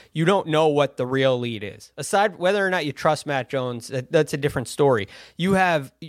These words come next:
you're gonna play an afternoon round here at, at, um, at P G A National and a morning round, uh, at P G A National, and there's no way around it. And until you have both of those done, it's difficult to get a real sense of it. I mean, if,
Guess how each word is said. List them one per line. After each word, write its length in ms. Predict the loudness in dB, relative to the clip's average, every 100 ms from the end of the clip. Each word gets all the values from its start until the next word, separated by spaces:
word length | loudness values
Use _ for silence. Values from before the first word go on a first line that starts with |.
| _
you're 200 | -2 0
gonna 160 | 0
play 280 | 0 2 2
an 60 | 2
afternoon 540 | -2 -6 -8 -6 -4
round 320 | -2 -4 -6 -10
here 320 | -6 -4 -4 -6 _ _
at, 200 | -10 -10 _
at, 320 | 0 0 -4
um, 380 | -4 -2 -2 -6
at 200 | -4 -4
P 100 | -4
G 140 | -4 -2
A 60 |
National 420 | 0 0 0 0 0
and 100 | 0
a 60 |
morning 340 | 4 4 4 0
round, 340 | -4 -6 -10 _ _ _
uh, 120 | -6 -4
at 220 | -2 -2
P 140 | -2
G 120 | -2 -4
A 120 | -4
National, 400 | -2 -4 -2 -2
and 80 | -2
there's 160 | -2
no 120 | 0
way 160 | 2 4
around 380 | 2 2 0 -2
it. 160 | -8 _
And 160 | -4
until 360 | -4 -2 -2 0
you 180 | -2 0
have 260 | 0 0
both 260 | 0 -2 -2
of 60 |
those 260 | -2 -2 -2
done, 380 | 0 0 0 -4 -14 -20 _
it's 280 | -6 -6 -12
difficult 520 | -4 -4 -2 -6 -4
to 60 | -2
get 160 | 0
a 60 | 0
real 240 | 4 4
sense 340 | 4 -2 -2 -6
of 80 |
it. 140 | -10 -12
I 40 | -6
mean, 180 | -4
if, 160 | -4 -6